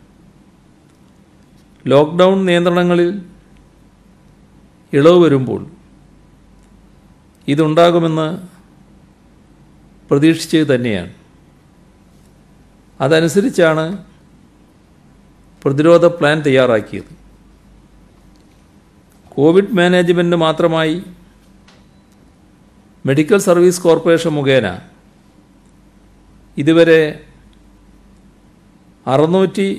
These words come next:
ഇരുപത് കോടി എഴുപത്തൊന്ന് ലക്ഷം രൂപ ലഭ്യമാക്കിയിട്ടുണ്ട്. അതിൽ ഇരുന്നൂറ്റി ഇരുപത്തേഴ് കോടി മുപ്പത്തഞ്ച് ലക്ഷം രൂപ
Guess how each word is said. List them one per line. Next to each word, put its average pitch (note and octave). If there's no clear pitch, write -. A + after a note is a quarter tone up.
ഇരുപത് E3
കോടി E3
എഴുപത്തൊന്ന് F3
ലക്ഷം E3
രൂപ C#3
ലഭ്യമാക്കിയിട്ടുണ്ട്. B2+
അതിൽ D3+
ഇരുന്നൂറ്റി F3
ഇരുപത്തേഴ് F3
കോടി D#3
മുപ്പത്തഞ്ച് F3
ലക്ഷം E3+
രൂപ C#3+